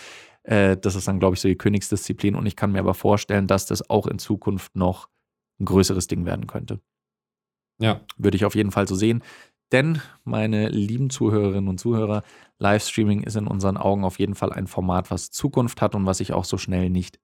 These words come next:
Speaker 1: ändern wird. Ähm, ich hoffe, ihr habt einen kleinen Einblick bekommen und, äh, ihr solltet auf jeden Fall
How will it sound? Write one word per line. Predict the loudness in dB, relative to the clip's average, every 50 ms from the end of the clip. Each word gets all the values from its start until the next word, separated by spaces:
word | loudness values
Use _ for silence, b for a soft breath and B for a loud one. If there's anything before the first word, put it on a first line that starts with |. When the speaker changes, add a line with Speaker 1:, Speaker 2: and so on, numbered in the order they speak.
| _ _
Speaker 1:
ändern | -4 -2 0 2 2 0 0 -2
wird. | -8 -12 -12 -16 _ _ _ _ _ B B B B B B B B B B
Ähm, | -2 0 2 4 4 4 2 0 -2
ich | 0 0
hoffe, | 2 4 4
ihr | 4
habt | 2 2 -2
einen | -4
kleinen | -2 2 2 2 2 0
Einblick | -2 0 0 0 0 0 0 0 0 0 -2 _
bekommen | -2 -2 -2 -2 -8 -2 2 2 2 4 2 2 0 -2 -4 -4
und, | -2 0 2 2 2 2 0 -2 -4 -4
äh, | 0 2 2 4 4 4 4 2
ihr | 0 -2 -4 -4 -4 0
solltet | 2 2 2 4 4
auf | 2 2 2 0
jeden | 0 0 0 0 -2
Fall | 0 2 2 4 4 4 4 2 0 -2